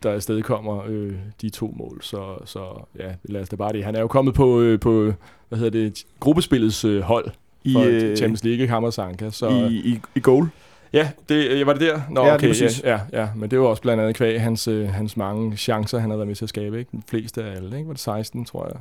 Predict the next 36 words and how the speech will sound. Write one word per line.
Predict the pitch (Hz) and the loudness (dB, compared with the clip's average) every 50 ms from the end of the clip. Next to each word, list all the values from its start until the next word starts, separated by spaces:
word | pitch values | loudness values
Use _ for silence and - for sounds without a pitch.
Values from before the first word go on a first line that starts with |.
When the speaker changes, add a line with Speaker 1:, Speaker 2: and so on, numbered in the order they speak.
| 110 - 120 | -4 -2 0
Speaker 2:
Ja, | |
lige | 131 139 139 | 0 0 0
præcis. | 147 131 - 147 - - - | -2 -4 -8 -12 -12 -12 -12
Speaker 1:
Øh, | 135 131 127 120 - _ _ _ _ _ _ _ _ _ | -14 -14 -16 -16 -20 _ _ _ _ _ _ _ _ _
så, | - - - 131 120 113 - _ - _ _ _ | -20 -16 -12 -12 -12 -12 -14 _ -20 _ _ _
så | - - 127 | -6 -4 -2
ja, | 110 143 147 147 | 2 2 2 2
lad | 131 127 | 2 0
os, | 127 - | -2 -2
lad | 123 117 107 117 | -4 -6 -4 -4
os | 120 117 | -6 -6
da | - 120 | -6 -10
endelig | 117 117 123 139 139 | -10 -10 -12 -14 -14
give | 135 131 | -14 -14
ham, | 127 123 123 | -14 -12 -12
øh, | 123 120 117 113 127 139 123 | -12 -12 -14 -14 -14 -12 -10
rigeligt | 127 123 123 131 127 | -8 -8 -8 -8 -10
der. | 123 - - | -10 -8 -4
Speaker 2:
Vi, | 117 117 | 0 2
lad | 110 120 120 | 2 2 2
os | 113 | 2
give | - 135 131 123 | 2 2 2 4
ham | 123 120 | 2 0
så | 107 113 | 0 0
mange | 110 120 | 0 0
assist, | 120 120 123 117 - 120 | 0 0 0 -2 0 2
vi | |
overhovedet | 120 117 117 110 117 | 2 2 2 2 0
kan. | 110 101 - | 0 -2 -2
Den | 131 113 | -6 -2
kære | 117 123 117 | 0 0 2
Ludvig, | 117 117 120 123 123 120 | 4 4 4 2 0 2
som | - 147 127 | 2 2 4
vi | 127 127 | 6 6
jo | 123 120 | 6 6
har... | 120 110 107 98 92 85 | 6 6 6 6 4 2